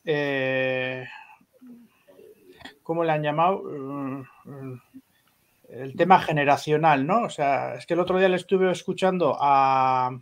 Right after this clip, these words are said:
a Jonan Fernández, no, en dos, en dos meses vamos a sacar la concreción de todo esto y dije, "Joder, el plan,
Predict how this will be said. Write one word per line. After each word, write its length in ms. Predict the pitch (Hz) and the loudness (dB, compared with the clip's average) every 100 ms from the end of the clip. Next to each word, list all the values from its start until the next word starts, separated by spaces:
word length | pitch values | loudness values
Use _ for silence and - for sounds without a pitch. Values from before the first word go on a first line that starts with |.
| _ _ _ _ _ _ - - _ - - - - - _ _ _ - | _ _ _ _ _ _ -18 -18 _ -18 -16 -18 -18 -20 _ _ _ -4
a 180 | 147 147 | -2 0
Jonan 260 | 151 165 | 0 0
Fernández, 640 | 170 170 185 180 185 220 - | -2 2 4 4 0 -2 -8
no, 280 | 143 175 165 | -4 -2 -2
en 140 | 156 | -4
dos, 260 | 151 180 - | -4 -4 -6
en 160 | 160 160 | -8 -2
dos 220 | 190 190 | -2 -2
meses 360 | 196 208 208 180 | -2 -4 -6 -4
vamos 280 | 185 180 165 | -4 -4 -6
a 40 | |
sacar 480 | 175 165 196 190 180 | -6 0 4 4 2
la 380 | 175 165 160 156 | -4 -4 -4 -2
concreción 580 | 170 160 156 170 190 185 | -4 -2 -4 0 0 2
de 120 | 170 | 0
todo 180 | 165 180 | 2 0
esto 240 | 180 175 | -2 -4
y 140 | 143 | -2
dije, 240 | 139 - 123 | -4 -8 -6
"Joder, 240 | 151 139 | -2 0
el 140 | 131 127 | -2 -4
plan, 400 | 160 180 175 | 0 0 -2